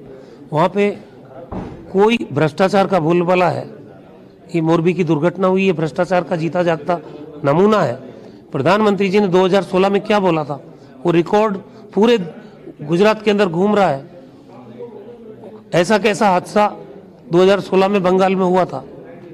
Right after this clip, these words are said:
तो उन्होंने कहा कि ये act of God नहीं है, ये act of fraud है।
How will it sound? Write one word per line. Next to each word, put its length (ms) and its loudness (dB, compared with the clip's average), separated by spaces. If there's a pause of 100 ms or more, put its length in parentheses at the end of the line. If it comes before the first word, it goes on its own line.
(260)
तो 80 2
उन्होंने 280 4
कहा 200 2
कि 120 -2
ये 560 0
act 300 -2
of 120 -6
God 200 2
नहीं 340 2
है, 160 -10 (520)
ये 200 2
act 200 -2
of 120 -10
fraud 260 2
है। 240 -2